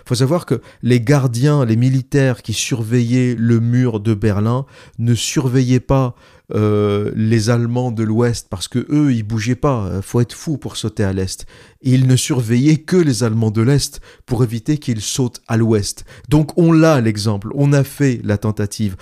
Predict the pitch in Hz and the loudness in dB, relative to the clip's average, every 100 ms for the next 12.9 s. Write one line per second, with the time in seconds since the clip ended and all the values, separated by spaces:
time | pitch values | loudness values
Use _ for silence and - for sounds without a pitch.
0 | - - 139 147 117 151 143 147 131 - | -12 -2 2 2 2 0 2 0 0 -2
1 | 107 110 113 110 110 104 - 110 104 - | -2 0 0 0 -2 -6 -8 -8 -8 -10
2 | - 110 - 113 107 98 104 107 135 - | -6 -6 -4 -6 -4 -4 -2 -2 -2 -6
3 | _ _ _ - 143 120 - 123 110 - | _ _ _ 0 0 0 -2 -2 -2 -4
4 | 98 - 90 85 90 82 95 - 90 107 | -6 -4 -4 -6 -8 -8 -12 -12 -2 -2
5 | 107 131 104 104 95 85 - _ 92 101 | 0 -2 -4 -6 -6 -6 -10 _ -2 -2
6 | 92 90 85 76 - - _ _ _ _ | -2 -4 -6 -8 -16 -20 _ _ _ _
7 | _ _ _ _ _ _ _ _ _ _ | _ _ _ _ _ _ _ _ _ _
8 | 120 139 135 156 196 185 123 127 - 143 | 2 4 6 6 6 6 4 4 2 2
9 | 113 113 107 127 180 220 123 - - 120 | 2 0 2 2 4 0 0 -2 -2 0
10 | 123 - - 151 127 156 143 113 - 117 | 0 0 -2 0 0 -2 -2 -2 -2 -4
11 | - 135 - 131 - 117 - 175 165 143 | 0 0 0 -4 0 0 0 0 2 2
12 | 139 135 107 98 101 185 185 - | 2 2 0 0 0 -2 -4 -8